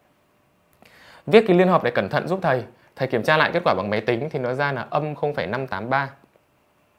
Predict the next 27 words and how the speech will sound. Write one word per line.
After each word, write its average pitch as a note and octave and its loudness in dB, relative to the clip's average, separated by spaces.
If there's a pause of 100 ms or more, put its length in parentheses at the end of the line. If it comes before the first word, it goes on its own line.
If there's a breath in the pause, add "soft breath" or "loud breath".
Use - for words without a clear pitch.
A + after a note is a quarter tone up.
(680 loud breath)
Bằng B2+ 2
chức E3+ -2
năng D#3 -2
đổi A#2 2
sang D3 -6
phân D3 -2
số. C3+ 0 (1600)
Từ A#2 0
cái B2 -6
số A2 -4
tuần A2 -2
hoàn A2+ 0
là G#2 -4
thầy A2 -4
đã D3 -2
có G2+ 0
được C3 -4
kết D3+ -4
quả G2 -2
ngay, A#2+ -2
đó A2+ -2
là A#2+ -2
âm C#3 -4
bảy G#2 -4
phần G#2+ -10
mười G#2 -8
hai. B2+ -6